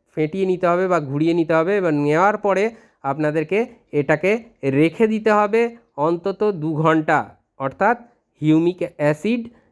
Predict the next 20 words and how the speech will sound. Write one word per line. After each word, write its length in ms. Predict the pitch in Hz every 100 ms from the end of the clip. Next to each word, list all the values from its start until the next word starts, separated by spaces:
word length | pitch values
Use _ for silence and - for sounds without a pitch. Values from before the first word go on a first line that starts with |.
| -
যেহেতু 720 | 127 175 202 202 226 240 233 - _ 113
দানাদার 580 | 139 147 156 165 175
মানে 340 | 170 156 147 143 127
ডাস্ট 340 | 120 165 180 -
ফর্মে 300 | 185 180 185
রয়েছে, 460 | 170 175 170 240 247 - _ -
আর 340 | 123 120 117 113 - _ _
সেই 180 | 156 165
কারণে 520 | 190 185 190 214 202
গুলতে 440 | 151 131 147 151 190
সা-, 340 | 190 165 160 151
একটু 220 | 147 165
সময় 300 | 156 151 170
নেবে। 260 | 175 202 220 175
কফি 460 | 139 180 185 185 -
তাড়াতাড়ি 340 | 151 151 160 160
গুলে 240 | 156 160
যায়, 180 | 165 175
ম্যাগনেসিয়াম 480 | 143 123 139 151 147
সালফেট 380 | 151 147 170